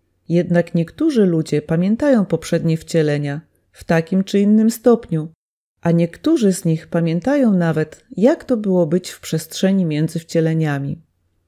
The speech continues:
Co dziwne, osoby te są w stanie otwarcie cenić życie nawet bardziej niż osoby,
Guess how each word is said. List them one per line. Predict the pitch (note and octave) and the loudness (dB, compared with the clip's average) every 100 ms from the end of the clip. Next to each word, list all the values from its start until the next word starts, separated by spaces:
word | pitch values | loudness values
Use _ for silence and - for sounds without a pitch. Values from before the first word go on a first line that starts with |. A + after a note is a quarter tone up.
| _ _ _ _ _ | _ _ _ _ _
Co | - E3 | -2 -2
dziwne, | D#3+ C4 C4 E3 D#3 E3 _ _ _ _ | 0 0 0 -2 -4 -10 _ _ _ _
osoby | E3+ - C#4+ D4+ G3+ | -4 0 0 2 0
te | - D#3 E3+ | 2 0 0
są | F3 E3 | -2 -2
w | |
stanie | - F#3 F3+ F3 | -2 0 0 0
otwarcie | D#3+ - - B3 D#4 - B3+ | -4 -6 -2 0 0 -2 -2
cenić | A#3+ G3 E3+ D#3+ | 0 0 0 -4
życie | F3+ - G3 | -6 0 0
nawet | F3+ E3+ D#3+ | 0 -2 -4
bardziej | D#3+ G#3 B3+ F#3+ D#3+ D#3 | -2 0 0 -2 -2 -2
niż | E3 D#3+ - | -2 -4 -6
osoby, | D#3+ - C4 E3+ D#3+ | -8 2 2 2 -2